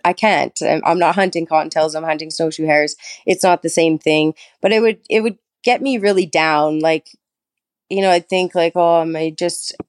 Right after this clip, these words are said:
am I not doing something right? Or is there something wrong with me?" Or whatever. Um, and it would, you know, it would, uh, impact, um, you know, how I felt.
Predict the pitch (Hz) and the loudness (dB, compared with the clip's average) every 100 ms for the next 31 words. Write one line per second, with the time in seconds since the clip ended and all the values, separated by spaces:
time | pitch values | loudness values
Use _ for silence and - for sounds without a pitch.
0 | _ - 175 165 170 170 - 160 160 156 | _ 2 4 4 4 4 0 0 0 0
1 | 165 156 156 156 156 147 143 151 170 156 | 0 0 0 0 2 2 2 0 2 2
2 | 147 143 - 151 160 190 180 175 165 165 | 2 0 -4 -2 0 2 2 4 2 2
3 | 160 180 170 170 165 147 170 165 160 160 | 0 2 4 4 4 4 2 0 2 4
4 | 160 156 156 - - - _ - 160 156 | 2 0 -8 -10 -20 -20 _ -2 2 2
5 | 151 151 156 _ _ _ _ 185 196 202 | 2 0 -2 _ _ _ _ 0 0 -2
6 | _ _ _ _ - - - 202 190 190 | _ _ _ _ -20 -16 -2 2 4 4
7 | 185 180 180 185 185 175 - - - - | 2 0 2 2 2 0 -6 -20 -20 -20
8 | _ _ _ _ _ 240 254 196 156 147 | _ _ _ _ _ 0 2 2 2 0
9 | - - - _ _ _ _ _ _ 165 | -4 -20 -20 _ _ _ _ _ _ -4
10 | 160 156 156 160 _ _ _ _ _ _ | -2 0 -2 -4 _ _ _ _ _ _
11 | _ _ _ _ _ 175 165 160 170 170 | _ _ _ _ _ -2 0 2 4 4
12 | 165 - 170 151 131 | 2 2 2 4 0